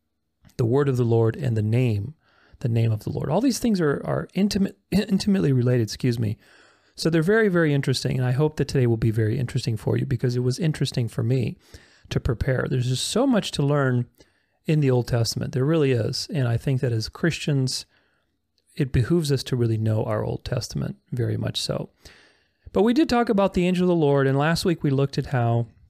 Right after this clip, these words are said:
this figure, this mysterious figure, claims to be God, Yahweh, received worship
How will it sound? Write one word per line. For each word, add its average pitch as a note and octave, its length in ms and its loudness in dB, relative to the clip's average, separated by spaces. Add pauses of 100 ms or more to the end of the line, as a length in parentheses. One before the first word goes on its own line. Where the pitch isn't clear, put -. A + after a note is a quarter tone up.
(960)
this D3+ 360 0
figure, C#3+ 520 0
this A#2+ 200 0
mysterious G3 500 0
figure, A2 460 -2 (640)
claims A#3 360 2
to G3+ 140 -2
be F3+ 400 0 (320)
God, B2+ 340 0
Yahweh, B2 520 2 (960)
received G3 840 0 (400)
worship F#3+ 720 -2